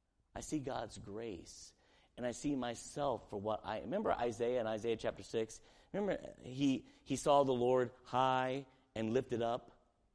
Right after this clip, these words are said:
And then the next thing you see, he says, "Woe is me, for I am undone, for I am a man of unclean lips." So he sees the Lord,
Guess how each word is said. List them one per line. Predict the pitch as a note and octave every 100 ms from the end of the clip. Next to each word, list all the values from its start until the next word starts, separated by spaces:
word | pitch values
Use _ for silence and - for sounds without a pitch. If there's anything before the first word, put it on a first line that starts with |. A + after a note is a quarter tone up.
| _ _ _ _ _ _ _ _ _
And | A#2+ C3+
then | C3+
the | B2+
next | C#3 - - - A2+ -
thing | C3+ C3+
you | B2+
see, | - C#3 C3+ C3+ C3 - - _
he | B2
says, | A2+ B2+ A2 - - _ _
"Woe | - G2+ C3+ D3+ D#3
is | D3 A2+
me, | C3+ B2+
for | A2+ A2+ -
I | G#2+ B2+
am | A#2+ A2+
undone, | G#2+ G#2+ G#2+ G2+ F#2+
for | G2
I | G2+
am | G#2
a | G2
man | G2+ F#2+
of | F2+
unclean | F#2+ F2+ F#2+ F2+ F2
lips." | F2 -
So | - G2 - -
he | - D3
sees | C3 G#3 A#3 F#3+
the | D#3+ D#3
Lord, | F3 G#3 F3+ D3+ C#3+